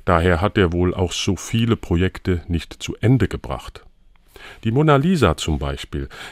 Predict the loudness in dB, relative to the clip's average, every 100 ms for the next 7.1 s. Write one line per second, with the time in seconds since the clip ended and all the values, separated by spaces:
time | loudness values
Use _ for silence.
0 | -4 -2 0 0 0 -4 -2 0 2 2
1 | 2 -2 0 0 0 -2 -2 -2 -4 0
2 | 2 4 2 0 -2 -4 -4 -6 -2 0
3 | 2 2 4 4 4 2 0 -2 -2 2
4 | 4 4 2 0 0 0 0 -2 -2 -4
5 | -6 -10 -14 -20 _ _ _ -12 -6 -4
6 | -4 -2 0 0 0 -2 -6 -2 0 0
7 | -2